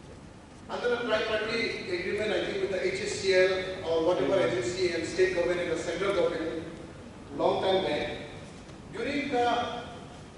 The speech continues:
maintenance period, the concerned agency are not doing the maintenance period. So in, so, uh, not timely doing the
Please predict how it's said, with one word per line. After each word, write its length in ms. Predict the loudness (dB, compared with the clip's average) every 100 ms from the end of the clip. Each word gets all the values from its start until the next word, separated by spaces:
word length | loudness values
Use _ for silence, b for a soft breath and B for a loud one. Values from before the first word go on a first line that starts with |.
| -8
maintenance 560 | -2 0 2 0 0 -2
period, 760 | 0 6 6 6 2 -2 -4
the 260 | 4 4 4
concerned 480 | 4 4 4 4 4
agency 760 | 0 0 -2 -2 -2 -2 -4 -8 -12 -10
are 340 | -2 -2 -2 -2
not 400 | 2 4 2 6
doing 220 | 6 6
the 120 | 4
maintenance 500 | 2 2 0 0 -2
period. 520 | -4 2 4 4 0 -6 -8 -12 -12 -16 -16 -16 -16 -16 -14
So 560 | -8 6 10 12 10
in, 340 | 4 2 -2 -6 -8 -10 -14 -14 -16 -16 -16 -16 -16 -18 -18 -18 -18 -18 -18 -16
so, 500 | 0 4 4 2 -2
uh, 420 | -2 -2 -4 -4
not 260 | 0 0 2
timely 440 | 2 4 2 0
doing 140 | 0 2
the 400 | 6 6 6